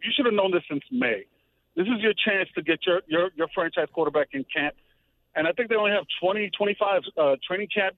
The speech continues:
days. Everyone that's missed is important. And I'm sorry, this is his. His agents know Zach Wilson has the leverage. I don't understand what the hold is with the, with the contract language. Thank you again, gentlemen.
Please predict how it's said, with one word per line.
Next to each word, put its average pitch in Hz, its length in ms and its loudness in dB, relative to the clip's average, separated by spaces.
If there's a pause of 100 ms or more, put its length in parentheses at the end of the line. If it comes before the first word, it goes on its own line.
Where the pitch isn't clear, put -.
days. 190 300 2 (580)
Everyone 233 420 2
that's 190 220 2
missed 180 260 0
is 139 80 -6
important. 135 500 -2
And 127 200 -2 (380)
I'm 214 160 -2
sorry, 147 220 4
this 165 120 -6
is 208 220 -2
his. 143 180 2 (300)
His 240 120 2 (140)
agents 233 320 -4
know 180 300 2 (280)
Zach 160 200 0
Wilson 165 300 0
has 147 260 0
the 151 60 2
leverage. 127 360 2 (800)
I 196 100 0
don't 220 140 0
understand 180 380 0
what 147 140 0
the 131 60 0
hold 135 240 2
is 120 140 2
with 123 200 0
the, 123 240 4 (200)
with 131 140 0
the 131 80 -2
contract 117 480 -4
language. 110 260 -6 (160)
Thank 196 220 0
you 175 100 4
again, 151 280 0
gentlemen. 123 240 -6